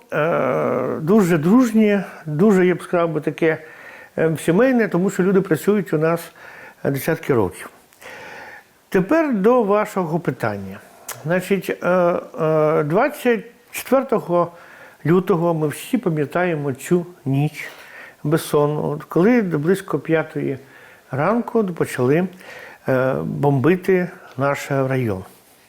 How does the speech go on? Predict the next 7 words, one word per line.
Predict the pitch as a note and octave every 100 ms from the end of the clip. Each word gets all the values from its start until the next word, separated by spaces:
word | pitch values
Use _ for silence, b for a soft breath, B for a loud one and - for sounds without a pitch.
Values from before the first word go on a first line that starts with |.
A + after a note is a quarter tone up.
| _ - B B B B B B B B B -
Двадцять | B2+ F3+ D4 - - A#3+ A#3
четвертого | - A#3+ C#4 C#4 A#3+ G#3+
в | -
сім | G#3+ G3
ранку | F#3+ G3+ G3 F#3+
ми | F3+ F3+ D3+
зібралися | D#3+ D#3+ D#3 C#3 C3+ - C#3 C3 C3